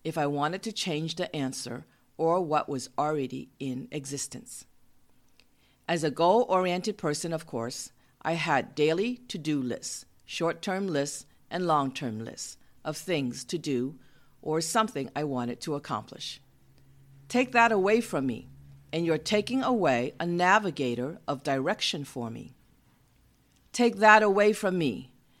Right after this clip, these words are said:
and I have to wonder about the purpose of life if you don't know what you want to do or where you want to go. Without it all, what would there be to accomplish? Without accomplishments,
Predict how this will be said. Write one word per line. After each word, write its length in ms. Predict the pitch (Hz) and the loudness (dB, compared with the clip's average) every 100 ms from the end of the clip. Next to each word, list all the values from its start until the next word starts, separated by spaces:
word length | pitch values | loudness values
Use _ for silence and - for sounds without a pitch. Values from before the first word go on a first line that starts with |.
| _ - | _ -6
and 120 | 165 | 4
I 100 | 170 | 4
have 260 | 185 185 - | 4 0 0
to 100 | 185 | 0
wonder 500 | 170 190 240 196 135 - | 2 2 2 2 0 -2
about 360 | 135 139 123 | 0 2 2
the 60 | 131 | -4
purpose 480 | - 240 247 139 - | -4 -4 -2 -8 -8
of 160 | 135 | -8
life 480 | 151 175 110 - - _ _ _ - | 0 0 0 -8 -20 _ _ _ -12
if 120 | 156 | -6
you 120 | 147 | -4
don't 340 | 135 170 226 190 | 4 4 4 2
know 240 | 160 160 | 4 4
what 260 | 160 143 - | 4 0 2
you 140 | 180 | 0
want 300 | 147 127 127 | 2 0 -2
to 100 | 185 | -6
do 400 | 143 131 123 156 - _ | -2 0 -2 -4 -16 _
or 200 | - 190 | 0 2
where 300 | 165 135 117 | 2 0 0
you 180 | 135 170 | 0 0
want 240 | 143 117 127 | -2 -4 -6
to 40 | |
go. 380 | 139 208 175 104 - _ _ _ _ _ _ _ | 2 4 4 0 -14 _ _ _ _ _ _ _
Without 540 | 180 175 - 196 247 | -4 -4 4 6 8
it 100 | 233 | 6
all, 420 | 147 117 120 185 _ _ _ _ _ - | 4 4 2 -2 _ _ _ _ _ 0
what 260 | 240 311 | 2 2
would 240 | 180 156 151 | 2 0 2
there 240 | 156 180 - _ | 2 0 -8 _
be 220 | 135 139 | -2 -2
to 180 | - 190 | -2 -4
accomplish? 800 | 196 - 220 294 110 - - - - _ _ _ _ _ _ _ _ _ _ - | -4 0 0 0 -6 -10 -14 -18 -20 _ _ _ _ _ _ _ _ _ _ -4
Without 420 | 185 202 226 226 | 0 8 8 8
accomplishments, 880 | - 240 285 254 175 147 135 - | 4 4 4 2 -2 0 -2 -4